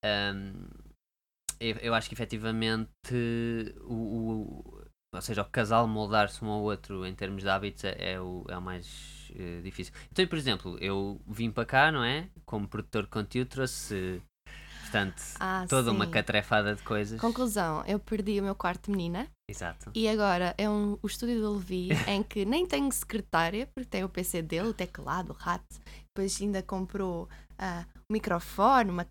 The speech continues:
Speaker 2: câmara, aqui um braço para o microfone. Conclusão, eu nem consigo chegar à minha secretária. Portanto, é assim que é morar com um rapaz.
Speaker 1: Não é um rapaz, é um, é um, é um grande comediante que produz conteúdo, percebes?
Speaker 2: <clears throat>
Speaker 1: Quem te dera,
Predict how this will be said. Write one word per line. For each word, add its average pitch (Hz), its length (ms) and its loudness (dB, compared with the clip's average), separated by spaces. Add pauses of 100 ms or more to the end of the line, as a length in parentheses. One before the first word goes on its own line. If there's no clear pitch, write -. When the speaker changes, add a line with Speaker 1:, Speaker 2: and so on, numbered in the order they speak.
(140)
Speaker 2:
câmara, 202 680 2
aqui 190 260 -6
um 185 120 0
braço 175 300 0
para 190 100 -2
o - 20 0
microfone. 185 560 -2
Conclusão, 208 560 0
eu 226 100 2
nem 240 140 2
consigo 247 380 -4
chegar 196 460 -4
à 226 120 4
minha 190 320 0
secretária. 156 680 -4
Portanto, 165 720 -6
é 180 180 -4
assim 175 280 -6
que 170 120 -10
é 170 40 -6
morar 170 240 -6
com - 100 -8
um 175 40 -6
rapaz. - 580 -8 (300)
Speaker 1:
Não 90 100 -2
é 98 40 0
um 107 40 -2
rapaz, 101 540 2
é 87 40 -6
um, 87 140 -8 (160)
é 98 100 0
um, 98 200 -4 (480)
é 101 60 -4
um 101 140 -6
grande 160 560 10
comediante 147 680 6
que - 140 -16
produz 175 440 4
conteúdo, 175 540 2
percebes? - 340 -6 (260)
Speaker 2:
<clears throat> 185 220 0
Speaker 1:
Quem 160 180 6
te - 120 -2
dera, 135 500 8